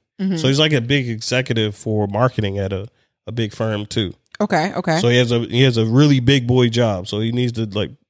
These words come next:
Speaker 1: Check
Speaker 2: to,
Speaker 1: email. Right. I understand that. Mm-hmm.
Speaker 2: Right. So he said he gets up, immediately gets to work, knocks his anxiety out. Then he goes walk, workout. Right. Um,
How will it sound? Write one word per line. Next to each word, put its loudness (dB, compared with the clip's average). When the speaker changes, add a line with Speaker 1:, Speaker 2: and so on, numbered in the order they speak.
Speaker 1:
Check -4
Speaker 2:
to, 2
Speaker 1:
email. -2
Right. -4
I 0
understand -6
that. -10
Mm-hmm. -6
Speaker 2:
Right. 2
So 2
he 0
said 0
he 2
gets 0
up, 2
immediately 2
gets 0
to -4
work, -4
knocks 0
his 0
anxiety 0
out. -6
Then 0
he 2
goes 2
walk, -2
workout. -6
Right. -2
Um, 0